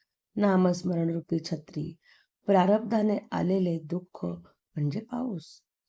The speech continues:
भगवंत माझे सर्व चालवतो, अशा भावनेने स्मरणात संसार करा.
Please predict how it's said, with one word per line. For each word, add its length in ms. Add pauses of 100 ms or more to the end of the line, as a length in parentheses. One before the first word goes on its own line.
(380)
भगवंत 560
माझे 440
सर्व 340
चालवतो, 600 (560)
अशा 340
भावनेने 800 (440)
स्मरणात 760
संसार 420
करा. 260